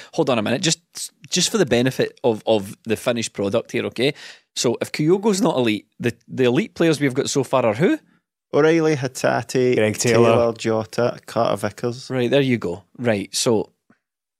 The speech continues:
Speaker 1: Kyogo, ah, he's more than essential. He's more than essential, and he needs to be
Speaker 2: Well,
Speaker 1: somewhere.
Speaker 2: grading on, grade him on, on his performances this season.
Speaker 1: Yeah.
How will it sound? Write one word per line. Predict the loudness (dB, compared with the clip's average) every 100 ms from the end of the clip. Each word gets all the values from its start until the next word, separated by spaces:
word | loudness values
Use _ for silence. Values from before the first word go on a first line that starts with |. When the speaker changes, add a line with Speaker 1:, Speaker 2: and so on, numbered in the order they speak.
| _ _ _ _ -4
Speaker 1:
Kyogo, | 2 4 4 4 2 2 _ _ _ _ _ _ _ _ _ _ -16
ah, | -14 -14 -20 _ -10
he's | -6 0
more | 0 2
than | 0
essential. | -2 -6 -6 -8 -8 -10 _ _ _ -10
He's | -10 -6
more | -6 -4
than | -6
essential, | -4 -6 -6 -4
and | -4
he |
needs | -2 -4 -2
to | -4
be | -2
Speaker 2:
Well, | 0
Speaker 1:
somewhere. | 2 2
Speaker 2:
grading | 2 2 2 2
on, | 2 2 -2 -4
grade | 0 2 4
him | 2
on, | 2 0
on | 0 0 -2
his | -4 -4
performances | -2 -6 -2 0 0 0 -4 -2
this | -2 -2
season. | 0 0 0 -2 -2
Speaker 1:
Yeah. | -2 -2